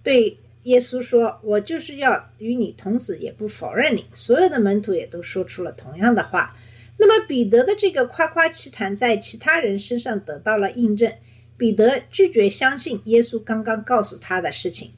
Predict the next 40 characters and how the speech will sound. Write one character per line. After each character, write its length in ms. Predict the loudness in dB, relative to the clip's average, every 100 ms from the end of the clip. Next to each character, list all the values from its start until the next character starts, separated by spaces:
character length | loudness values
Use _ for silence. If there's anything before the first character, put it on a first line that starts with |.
| -20 -20 -10
其 180 | -8 -4
他 220 | 0 0
人 220 | 0 -2
也 120 | -6 -4
加 240 | -2 0
入 140 | 0 -2
进 220 | -4 -4
来， 240 | -6 -14 -8
因 120 | 0
为 120 | 0
做 240 | 2 2 2
出 200 | -2 -6
这 160 | 0
样 180 | 2 0
中 200 | -2 -6
肯 200 | -4 0
的 120 | 2 0
声 260 | -2 -2
明 260 | -2 -2 -4 -10 -10
听 200 | -6 -4
起 180 | -4 -2
来 300 | -2 -2 -10 -20
很 220 | 0 2
好， 320 | 2 -2 -14 -18 -20 -6
我 60 | 0
们 160 | 2
相 300 | 2 2 2
信 300 | 0 -4 -6 -10 _
他 140 | -2
们 160 | -2 2
都 120 | 2
是 140 | 2 -2
真 280 | 0 2 2
诚 240 | -2 -8
的、 120 | -10
真 240 | -6 0 2
心 120 | 2
实 220 | -2 -4
意 220 | -4 -2 -2
的， 200 | -2